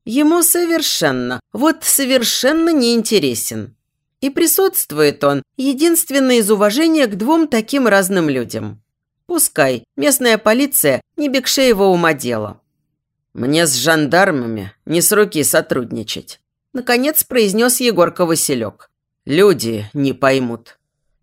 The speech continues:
И уточнять, о каких именно людях речь, не стоит. И так ясно.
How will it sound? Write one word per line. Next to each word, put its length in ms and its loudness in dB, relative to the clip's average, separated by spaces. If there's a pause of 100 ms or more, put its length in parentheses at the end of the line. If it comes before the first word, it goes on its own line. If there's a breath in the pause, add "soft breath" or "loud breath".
(200)
И 40 -4
уточнять, 680 0
о 60 0
каких 440 -6
именно 400 0
людях 400 -4
речь, 320 -4 (180)
не 120 0
стоит. 560 -4 (240)
И 100 -2
так 300 -4
ясно. 640 -6